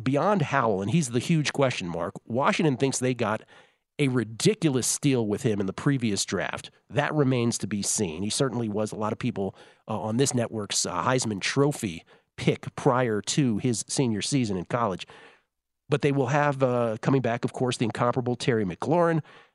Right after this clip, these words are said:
They've got Logan Thomas as their tight end, so they do have some good skill positions on offense. But the key to this team getting to a seven win or an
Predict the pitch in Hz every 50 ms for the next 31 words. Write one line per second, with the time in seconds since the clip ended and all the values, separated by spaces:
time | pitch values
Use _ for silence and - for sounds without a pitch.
0 | _ - 123 123 113 - 143 120 123 - 120 131 143 147 131 120 92 - - -
1 | - 135 143 151 151 - 135 113 - 104 98 - - 123 120 120 123 123 127 -
2 | 127 117 113 110 104 - 202 269 262 220 226 185 - - 135 123 110 135 139 135
3 | - - - 135 110 - - 107 110 113 107 110 95 101 98 104 98 - 110 92
4 | - - - - - - _ - 131 139 135 - - - 254 262 262 214 185 196
5 | - - - - 180 165 151 120 104 - - 151 151 160 170 165 156 143 131 -
6 | - - _ _ _ _ _ _ _ - - 180 160 143 135 131 - - - -
7 | 165 156 139 151 139 135 131 139 135 135 131 127 110 110 110